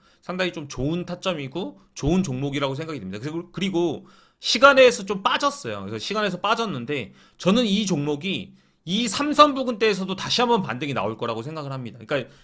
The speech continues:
이건 저만의 전략이죠. 그래서 이 부근대에서도 매수를 할 수 있다. 그럼 여기서 또 떨어지면 어떻게 돼요?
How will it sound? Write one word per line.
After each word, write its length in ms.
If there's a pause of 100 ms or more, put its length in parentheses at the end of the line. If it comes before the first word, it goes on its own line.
이건 160
저만의 380
전략이죠. 680
그래서 340 (260)
이 160
부근대에서도 640
매수를 580
할 100
수 120
있다. 220
그럼 180
여기서 300
또 160
떨어지면 400
어떻게 200
돼요? 200